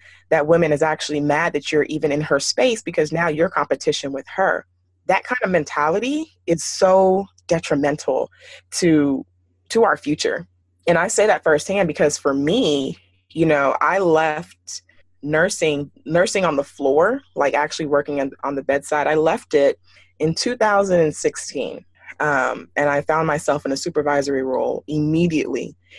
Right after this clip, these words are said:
And it wasn't just like, oh, you know, I slowly got to where I was. It was just like, I went from being a nurse at the bedside to automatically being a supervisor.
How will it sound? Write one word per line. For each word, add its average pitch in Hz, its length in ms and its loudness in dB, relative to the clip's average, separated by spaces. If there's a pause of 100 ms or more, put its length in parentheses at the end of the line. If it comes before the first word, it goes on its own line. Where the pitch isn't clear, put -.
(140)
And 147 120 2
it 160 80 4
wasn't 175 320 2
just 151 320 0
like, - 420 -4 (380)
oh, 196 280 6
you 170 140 0
know, 160 160 2
I 147 120 0
slowly 151 760 -2 (240)
got 156 280 -2
to 151 160 0
where 143 180 2
I - 20 0
was. 165 240 2
It 156 60 -2
was 143 60 -6
just 151 140 -6
like, 139 240 -2
I 151 80 -2
went 143 200 -4
from 135 400 -2 (340)
being 160 160 2
a 175 40 4
nurse 175 200 4
at 180 80 -8
the - 60 -4
bedside 160 540 0
to - 140 -6
automatically 147 560 -2
being 135 220 -4
a 127 60 -8
supervisor. 127 640 -8